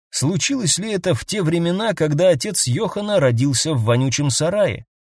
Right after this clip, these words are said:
Каэтан направил новых шпионов, но те не сумели доставить другой информации или картин, только следы эфирных каноп, в которых были запечатаны мертвые элементы балрогов, чтобы те не сумели возродиться в телах своих побратимов.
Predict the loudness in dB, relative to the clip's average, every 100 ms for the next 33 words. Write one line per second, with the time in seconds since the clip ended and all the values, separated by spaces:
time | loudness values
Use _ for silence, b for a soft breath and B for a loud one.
0 | _ _ _ 0 2 2 2 2 2 2
1 | 2 0 0 2 2 2 0 0 -4 -2
2 | 0 2 2 0 -2 -4 -2 -4 -4 -2
3 | -2 -2 -2 -2 0 0 -2 -2 -2 -2
4 | 0 0 2 2 2 2 0 2 2 0
5 | 0 0 0 0 0 -2 -2 -2 B B
6 | B 0 2 0 2 2 2 0 0 0
7 | 0 2 0 0 2 2 -2 -6 -12 -2
8 | 0 2 0 2 2 2 0 0 -2 -2
9 | -2 0 2 2 2 0 -2 0 0 2
10 | 2 2 0 0 0 0 0 0 0 -2
11 | -6 -12 -20 B B -4 0 0 0 0
12 | 0 0 0 -2 -2 0 0 2 0 0
13 | -2 -4 -4 0 0 0 -2 -2 -4 -4
14 | -2 0 0 0 -4 -4 -8